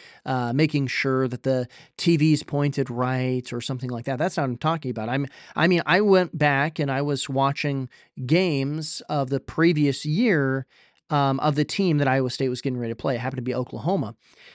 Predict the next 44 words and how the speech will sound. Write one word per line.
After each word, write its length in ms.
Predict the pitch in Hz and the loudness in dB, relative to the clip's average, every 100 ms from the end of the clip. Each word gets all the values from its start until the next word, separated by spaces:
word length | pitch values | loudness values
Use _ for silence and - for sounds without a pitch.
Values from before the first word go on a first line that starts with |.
| - - | -12 2
A-, 180 | 170 185 | 2 4
and 120 | 170 | 4
they 60 | 175 | 4
had 100 | 143 | 2
played 200 | 165 151 | 2 2
them 140 | 147 | 2
three 240 | - 151 | 2 2
times 380 | 151 147 147 139 | 2 2 0 0
the 80 | 147 | 0
year 100 | 143 | 2
before, 360 | 139 - 147 143 | 2 0 0 0
and 80 | |
I 80 | 139 | 0
was 140 | 147 - | 0 0
going 240 | 156 143 | 0 2
and 120 | 139 | 0
breaking 380 | 135 143 143 135 | 2 0 0 -2
down 280 | 135 135 131 | -2 0 -2
their 140 | 123 | -2
offense, 640 | - 143 135 139 135 131 - | 0 0 0 -4 -6 -8 -6
and 160 | 131 | -6
it 80 | 127 | -4
was 340 | 131 131 - - | -2 -2 -4 -6
at 180 | 147 - | -6 -6
the 80 | |
time 340 | 131 135 139 139 | -8 -4 -2 -2
when 120 | 131 | -2
Buddy 200 | 135 127 | -2 -4
Hield 340 | - 170 156 | 0 0 2
was 140 | 131 131 | 0 -4
playing 300 | - 135 135 | -4 -6 -6
for 260 | - 139 | -4 -2
them, 160 | 127 131 | -2 -2
you 140 | 127 | -2
know, 160 | 123 127 | -4 -6
so 180 | 127 131 | -6 -4
I 160 | 127 | -4
knew 180 | 135 131 | -2 -2
that 120 | 135 | -4
Buddy, 260 | 135 139 139 | 0 0 0
Buddy 260 | 139 147 139 | -2 -2 -2
Hield 420 | - 143 139 131 | -2 -2 -2 -2
was 240 | 127 127 | -4 -4
a 160 | 135 | -2